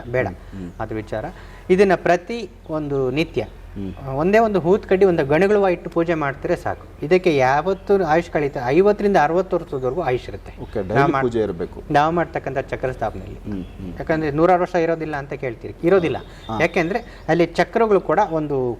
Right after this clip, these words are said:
Speaker 1: ಕುಗ್ಗುತ್ತೆ, ಮತ್ತೆ ಅದಕ್ಕೆ ಭಿನ್ನ ಆಗಂತ ಪ್ರ-, ಇದಾಗ್ತಿರುತ್ತೆ, ಮತ್ತೆ ಅಲ್ಲಿರ್ತಕ್ಕಂಥ ಪಾಷಾಣಗಳು ಕೂಡ ಕುಗ್ತವೆ.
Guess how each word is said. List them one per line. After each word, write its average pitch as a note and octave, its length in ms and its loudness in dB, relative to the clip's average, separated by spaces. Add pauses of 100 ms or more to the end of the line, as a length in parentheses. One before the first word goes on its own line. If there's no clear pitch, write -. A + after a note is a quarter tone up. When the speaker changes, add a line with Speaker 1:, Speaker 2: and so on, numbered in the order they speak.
Speaker 1:
ಕುಗ್ಗುತ್ತೆ, F#3+ 440 4
ಮತ್ತೆ D#3 240 0
ಅದಕ್ಕೆ C#3 240 0
ಭಿನ್ನ D3+ 240 0
ಆಗಂತ C#3+ 400 -2
ಪ್ರ-, B2 360 -2
ಇದಾಗ್ತಿರುತ್ತೆ, A#2+ 540 -4
ಮತ್ತೆ D3+ 240 -2
ಅಲ್ಲಿರ್ತಕ್ಕಂಥ C3 520 -2
ಪಾಷಾಣಗಳು D#3 680 -2
ಕೂಡ D#3+ 220 2
ಕುಗ್ತವೆ. G#2+ 840 -6